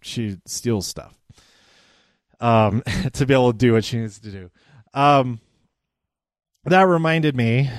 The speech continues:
um, that I hope,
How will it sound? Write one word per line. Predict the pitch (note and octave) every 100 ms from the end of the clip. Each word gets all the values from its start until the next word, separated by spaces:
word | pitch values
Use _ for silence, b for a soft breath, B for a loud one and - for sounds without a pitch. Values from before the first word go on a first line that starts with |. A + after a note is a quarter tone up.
| B2+
um, | - C3 B2 A#2+ A2 G#2+ A2 -
that | A2+ A#2+ A#2 - - - -
I | B2
hope, | B2+ C#3 F#3 -